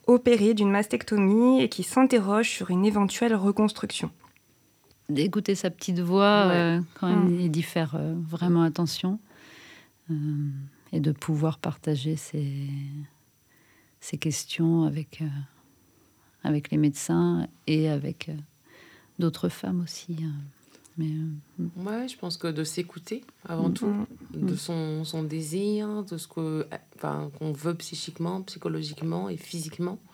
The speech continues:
Speaker 3: Et, euh, et effectivement de prendre les conseils, mais, euh,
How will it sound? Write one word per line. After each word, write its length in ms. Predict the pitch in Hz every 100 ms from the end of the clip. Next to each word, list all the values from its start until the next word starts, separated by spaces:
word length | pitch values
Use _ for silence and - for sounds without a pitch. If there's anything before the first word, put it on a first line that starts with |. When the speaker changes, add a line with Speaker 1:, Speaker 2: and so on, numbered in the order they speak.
| - - - - - -
Speaker 3:
Et, 180 | 165 165
euh, 560 | 156 156 156 151 151 - _
et 320 | 151 151 151
effectivement 420 | 156 160 - 175 190
de 100 | 160
prendre 280 | - 175
les 100 | 170
conseils, 580 | 165 170 151 208 214 220
mais, 400 | 202 165 165 180 180
euh, 220 | 156 156